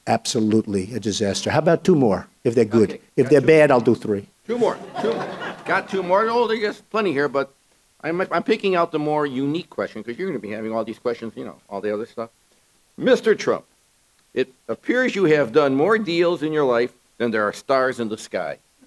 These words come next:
Speaker 2: I thought you'd like
Speaker 1: What?
Speaker 2: that. Yeah, I thought you'd like that. Uh,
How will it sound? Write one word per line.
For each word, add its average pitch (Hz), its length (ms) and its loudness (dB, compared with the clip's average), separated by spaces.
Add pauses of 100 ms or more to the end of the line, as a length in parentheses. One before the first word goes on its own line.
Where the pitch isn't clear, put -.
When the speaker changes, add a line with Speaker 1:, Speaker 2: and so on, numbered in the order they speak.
(240)
Speaker 2:
I - 120 -20
thought 151 200 0
you'd 120 120 -2
like 101 160 -2
Speaker 1:
What? 123 80 -10
Speaker 2:
that. 92 240 -4
Yeah, 117 200 2
I 123 80 0
thought 147 280 -8
you'd 117 100 -8
like 92 220 -4
that. 92 200 -4 (1160)
Uh, 117 160 -4